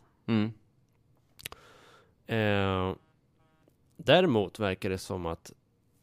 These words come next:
Speaker 2: man titt-, man har undersökt men inte hittat några möjligheter på målvaktssidan. Det verkar inte bli någon målvaktsvärvning så här med sju dagar kvar, åtta dagar kvar.
Speaker 1: Mm. Och det är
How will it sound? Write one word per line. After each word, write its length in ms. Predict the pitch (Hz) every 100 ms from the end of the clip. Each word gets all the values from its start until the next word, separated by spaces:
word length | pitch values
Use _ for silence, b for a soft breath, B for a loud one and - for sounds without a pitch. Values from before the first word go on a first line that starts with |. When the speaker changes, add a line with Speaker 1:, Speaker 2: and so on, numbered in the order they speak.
| _ _ _ _ _ _ _ _ _
Speaker 2:
man 160 | - 101
titt-, 240 | - 113 _ _ _ _ _
man 300 | - 110 113
har 120 | 127
undersökt 680 | 131 113 110 - 170 - -
men 200 | 104 104
inte 220 | 101 -
hittat 460 | 98 98 _ 107 -
några 240 | 98 92
möjligheter 640 | 92 98 90 92 123 117 85
på 100 | 87
målvaktssidan. 720 | 90 82 82 113 113 - - _
Det 300 | - - 101 - _
verkar 360 | 110 117 107
inte 120 | 120 107
bli 180 | 131
någon 120 | 80 90
målvaktsvärvning 600 | 78 67 - 60 55 - _ b b b
så 120 | 90
här 280 | 85 82 -
med 300 | - 87 80
sju 160 | - 87
dagar 140 | 76
kvar, 260 | - 71 -
åtta 200 | - -
dagar 120 | 85
kvar. 200 | 80 - - _ _
Speaker 1:
Mm. 460 | - 87 85 92 117 B B B B B B B B
Och 100 | 85
det 100 | 87
är 260 | 95 98